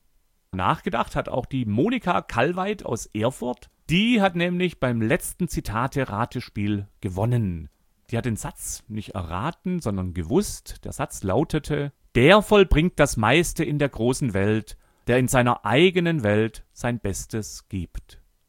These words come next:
Das war von Thomas Jefferson, war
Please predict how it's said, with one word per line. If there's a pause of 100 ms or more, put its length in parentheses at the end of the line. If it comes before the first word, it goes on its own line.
(180)
Das
war
von (120)
Thomas
Jefferson, (240)
war